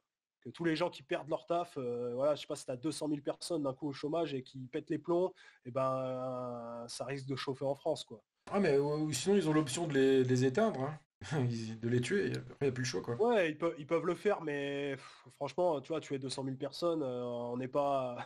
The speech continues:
Speaker 1: <laughs>
Speaker 2: Bah, ou les envoyer je sais pas où, dans un, dans un centre
Speaker 1: Ouais,
Speaker 2: covid.
Speaker 1: franchement,
Speaker 2: <laughs> Les envoyer dans un centre
Speaker 1: ouais.
Speaker 2: covid. <laughs>
Speaker 1: Bah, tu peux faire ça, mais de manière individuelle, mais c'est difficile de le faire, euh, tu vois, on n'est pas dans un pays, euh, genre, qui vit en autarcie.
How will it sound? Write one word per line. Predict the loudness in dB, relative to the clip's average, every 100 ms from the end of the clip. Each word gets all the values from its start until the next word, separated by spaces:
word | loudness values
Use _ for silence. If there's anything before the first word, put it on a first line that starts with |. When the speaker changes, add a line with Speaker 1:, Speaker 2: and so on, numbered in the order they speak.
| -12
Speaker 1:
<laughs> | -10 2
Speaker 2:
Bah, | 2
ou | 4
les | 4
envoyer | 6 6 6
je | 4
sais | 2
pas | 4
où, | 2 2
dans | 2 4
un, | 4
dans | 4 4 4
un |
centre | 2 2 2
Speaker 1:
Ouais, | 4
Speaker 2:
covid. | 4 4 6
Speaker 1:
franchement, | 6 6 4 2
Speaker 2:
<laughs> | 0
Les | 4
envoyer | 6 6 6
dans | 2
un | 2
centre | 4 4 4
Speaker 1:
ouais. | 4
Speaker 2:
covid. | 2 2
<laughs> | 4 4 4 0 -8 _ -20 -20 _ _ -6
Speaker 1:
Bah, | -6
tu | 0
peux | 0
faire | 0 -2
ça, | -2 -4
mais | -2
de | -2
manière | -2 0 -2
individuelle, | -4 -10 -4 0 2 0
mais | -6
c'est | -10
difficile | -12 -8 -6 -2
de | -2
le |
faire, | 0 0 2
euh, | 2 0 -2
tu | -2
vois, | 0 2 0
on | -2
n'est | -2
pas | 0
dans | 0 0 0
un | -2
pays, | -4 -2 -2
euh, | -2 -4
genre, | -2 -2 -2
qui | -6 -12
vit | 0
en | 2 2
autarcie. | 0 -4 -6 -12 -14